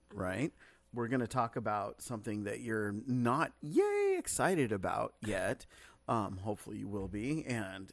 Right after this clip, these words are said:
Speaker 2: you know, I'm sitting there going, "Okay, so what do you want? What would make you happy? What would make you feel better?" And, you know, that, that kind of thing.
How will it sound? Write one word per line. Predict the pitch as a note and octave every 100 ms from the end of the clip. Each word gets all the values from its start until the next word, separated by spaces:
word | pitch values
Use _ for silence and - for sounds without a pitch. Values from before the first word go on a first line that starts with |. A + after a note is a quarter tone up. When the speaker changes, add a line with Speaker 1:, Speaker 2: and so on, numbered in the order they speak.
| -
Speaker 2:
you | D#3 D3
know, | A2 G2+ - - - - _
I'm | B2 C3+
sitting | A#2+ C3+ A#2+
there | A#2
going, | A2+ A2+ A#2
"Okay, | C3 B2+
so | A2+ A#2
what | A2 C#3+ C#3+
do |
you | D3 B2+
want? | A#2+ A#2+ A2+
What | A2+ A2+
would | A2+
make | G#2+ G#2+ -
you | G2+
happy? | C#3+ F3 E3+ A#2+
What | A2 A2+
would | G#2 G2
make | G2+ G#2
you |
feel | - F3 E3
better?" | B2+ A2+ B2+ - - - -
And, | A2+ A2 G#2 G#2
you | B2 A2
know, | G2 G2 - _ _ _ _ _ _ _ _ _ _ _ _ _ _ _ _ _ _
that, | B2 C3+ A#2 B2+
that | C#3 D3+
kind | C3+ G#2
of | F#2+
thing. | - F#2